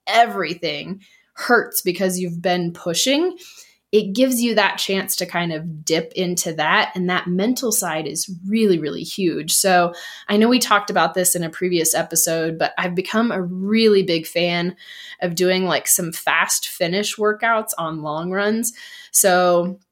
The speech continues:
maybe, like, your last couple miles are actually down to, like, half marathon pace.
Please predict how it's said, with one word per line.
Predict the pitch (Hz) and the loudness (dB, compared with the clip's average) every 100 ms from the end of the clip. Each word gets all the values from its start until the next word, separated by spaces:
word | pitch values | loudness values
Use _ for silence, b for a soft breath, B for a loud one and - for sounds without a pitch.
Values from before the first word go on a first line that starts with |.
| _ _ _ _ - - | _ _ _ _ -12 -4
maybe, | 185 208 208 | 0 2 4
like, | 185 190 196 | 2 2 -2
your | 185 | -2
last | 165 170 185 175 - - - | 0 -2 0 0 0 -2 -8
couple | - 202 196 190 | -6 -6 0 0
miles | 170 160 160 156 156 165 | 2 0 0 -2 -6 -4
are | 170 - | -2 0
actually | 208 - 269 | 0 0 -2
down | 220 208 202 | 0 0 -2
to, | 196 190 | -4 -6
like, | 185 170 | -4 -6
half | - - - 196 220 - - | -8 -8 0 2 2 0 -10
marathon | 165 - 185 - - | -12 -10 -8 -8 -8
pace. | 180 - - 202 - | -10 -10 -6 -4 -4